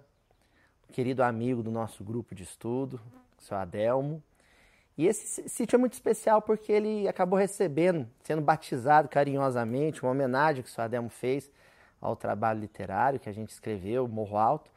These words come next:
Então esse aqui é o sítio Morro Alto. E eu estou hoje com a companhia do meu irmão, meu amigo querido,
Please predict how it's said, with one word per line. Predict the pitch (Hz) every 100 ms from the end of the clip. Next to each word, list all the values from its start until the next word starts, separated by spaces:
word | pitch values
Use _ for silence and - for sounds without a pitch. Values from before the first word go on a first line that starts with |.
| _ _
Então | 190
esse | 208
aqui | 190
é | 208
o |
sítio | 196 - 208 -
Morro | 165 131 156
Alto. | 160 165 - _ _ _ _ _ _ _ -
E | 214
eu | 254
estou | - 233 226
hoje | 214
com | -
a | 202
companhia | 214 208 196 156 147 165 175 - _ _ _ _ -
do |
meu | 147 170
irmão, | 151 123 127 135 135 123 _ _
meu | 120 127
amigo | 120 110 123 135 113
querido, | - 117 101 117 127 -